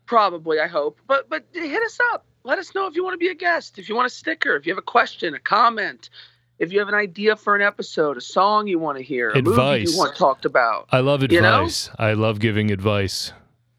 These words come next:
Speaker 1: Yeah, a little participation
Speaker 2: I, I mean, we're
Speaker 1: from,
Speaker 2: not
Speaker 1: from you
Speaker 2: good at
Speaker 1: people.
Speaker 2: it, but it's, it's so much fun to pretend to be able to handle advice. Yeah.
Speaker 1: I kinda love giving advice. I don't know, I, you know, there's a disclaimer. It's coming from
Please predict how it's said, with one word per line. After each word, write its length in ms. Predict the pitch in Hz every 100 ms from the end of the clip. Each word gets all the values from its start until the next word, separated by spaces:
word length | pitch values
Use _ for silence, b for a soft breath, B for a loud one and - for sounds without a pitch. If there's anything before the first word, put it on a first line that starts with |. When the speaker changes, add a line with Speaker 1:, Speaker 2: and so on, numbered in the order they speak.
| _ _ _
Speaker 1:
Yeah, 180 | 349 403
a 20 |
little 180 | 294 427
participation 800 | - - 330 311 233 240 254 -
Speaker 2:
I, 40 | - _
I 20 | 117
mean, 120 | 117
we're 60 | 120
Speaker 1:
from, 40 |
Speaker 2:
not 140 | 135 104
Speaker 1:
from 100 | 117
you 60 | 117
Speaker 2:
good 40 |
at 160 | 107 95
Speaker 1:
people. 160 | 90 -
Speaker 2:
it, 80 | -
but 200 | 101 92
it's, 340 | 95 - -
it's 180 | 123 107
so 300 | - - 113
much 240 | 104 90
fun 380 | - 104 95 90
to 300 | - 98 90
pretend 640 | - 87 - 104 101 92 -
to 420 | 104 92 87 87 _
be 180 | 113 101
able 120 | 95
to 80 | 95
handle 540 | - 104 98 90 90 -
advice. 540 | 117 92 90 87 - - _ _ _ _ -
Yeah. 140 | 185
Speaker 1:
I 20 |
kinda 280 | 117 269 220
love 340 | 170 156 165
giving 280 | 165 151 131
advice. 460 | 123 131 120 113 - -
I 100 | 165
don't 100 | 180
know, 80 | 202
I, 300 | 131 120 127
you 160 | 151
know, 180 | 143 127
there's 220 | 120 143
a 40 | 151
disclaimer. 800 | 135 - - 147 160 135 131 127
It's 140 | -
coming 300 | - 180 170
from 480 | 147 - 147 147 131